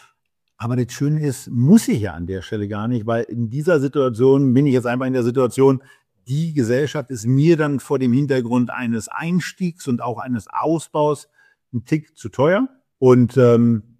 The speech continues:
von daher bleibe ich doch einfach auf meinem Bestand von hundert Aktien stehen. Ähm, damit kann ich ja dann auch zufrieden sein. Und wenn die Aktie dann doch mal wieder nachgibt und vielleicht mal in Richtung eines Sechzehner oder Fünfzehner K G Vs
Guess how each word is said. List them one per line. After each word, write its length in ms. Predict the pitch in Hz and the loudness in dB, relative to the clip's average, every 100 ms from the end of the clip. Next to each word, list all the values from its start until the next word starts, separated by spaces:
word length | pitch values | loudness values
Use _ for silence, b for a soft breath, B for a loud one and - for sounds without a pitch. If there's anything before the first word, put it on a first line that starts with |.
| _ | _
von 220 | - 127 | -4 0
daher 260 | 120 123 117 | 0 0 0
bleibe 320 | 110 104 147 | -2 -2 -2
ich 60 | 120 | -2
doch 140 | 123 | -4
einfach 560 | 113 127 117 120 - - | -2 -6 -4 -4 -6 -6
auf 280 | 117 - | -6 -6
meinem 720 | 104 107 113 117 110 104 110 - | -6 -2 0 0 0 -2 -8 -10
Bestand 640 | 107 - 117 131 - _ _ _ _ | -10 -2 -2 -2 -6 _ _ _ _
von 480 | _ 123 117 113 113 - | _ 0 2 2 0 -2
hundert 560 | 120 131 127 120 113 120 | -2 2 2 2 0 -2
Aktien 420 | 120 - 110 95 | -6 -6 -4 -4
stehen. 480 | - 139 147 165 - b b b b b _ - | -4 0 0 0 -6 b b b b b _ -6
Ähm, 600 | 107 107 107 104 104 - | -2 0 0 -2 -6 -6
damit 480 | 107 113 110 - _ _ 113 | -2 0 -2 -6 _ _ -20
kann 160 | - 120 | -4 -2
ich 60 | 107 | 0
ja 60 | |
dann 140 | 104 95 | -2 -2
auch 160 | 117 | -4
zufrieden 440 | 120 - 107 104 101 | -6 -8 -6 -6 -2
sein. 280 | 107 110 | -2 -2
Und 140 | 107 101 | -2 0
wenn 140 | 110 | 0
die 140 | 110 - | 0 -4
Aktie 260 | - - | -8 -4
dann 140 | 104 104 | -2 0
doch 180 | 123 | 0
mal 220 | 117 123 117 | 0 -2 -2
wieder 220 | 120 113 | -2 -2
nachgibt 400 | 110 110 - - | -2 -2 -6 -12
und 140 | 101 | -12
vielleicht 460 | 113 107 104 110 - | -4 -2 -2 -4 -4
mal 140 | 104 | -6
in 80 | 104 | -4
Richtung 360 | 107 - 110 87 | -8 -10 -12 -8
eines 240 | 95 87 | -8 -6
Sechzehner 600 | 107 117 - - 113 101 | -6 -6 -10 -8 -6 -6
oder 160 | 95 - | -12 -10
Fünfzehner 500 | 147 135 - 123 110 | -10 -10 -4 -4 -2
K 200 | 117 113 | -4 -4
G 120 | 104 | -4
Vs 320 | 110 104 | -4 -4